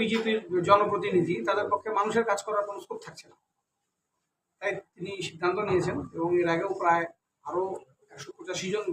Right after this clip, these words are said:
বিজেপির জেতা পঞ্চায়েত তারা তৃণমূল কংগ্রেসে যোগদান করেছেন, এবং চোদ্দ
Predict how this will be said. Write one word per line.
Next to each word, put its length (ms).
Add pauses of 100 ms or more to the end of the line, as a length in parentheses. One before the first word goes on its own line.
(120)
বিজেপির 420 (140)
জেতা 240 (140)
পঞ্চায়েত 460
তারা 200
তৃণমূল 340
কংগ্রেসে 340
যোগদান 300
করেছেন, 320 (720)
এবং 180 (640)
চোদ্দ 220